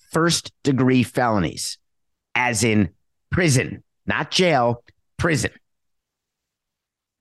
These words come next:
He apparently engaged in some sort of sexual activity that was non-consensual, held a victim against her will. That's the kidnapping part.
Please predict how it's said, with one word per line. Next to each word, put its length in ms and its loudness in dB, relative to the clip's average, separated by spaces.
He 120 0
apparently 420 0
engaged 440 0
in 80 -2
some 200 -2
sort 200 -2
of 80 -2
sexual 360 0
activity 480 2
that 120 2
was 160 -2
non-consensual, 880 -2
held 240 2
a 60 2
victim 540 0
against 400 -2
her 80 2
will. 480 2
That's 240 -2
the 80 -12
kidnapping 500 -2
part. 320 -2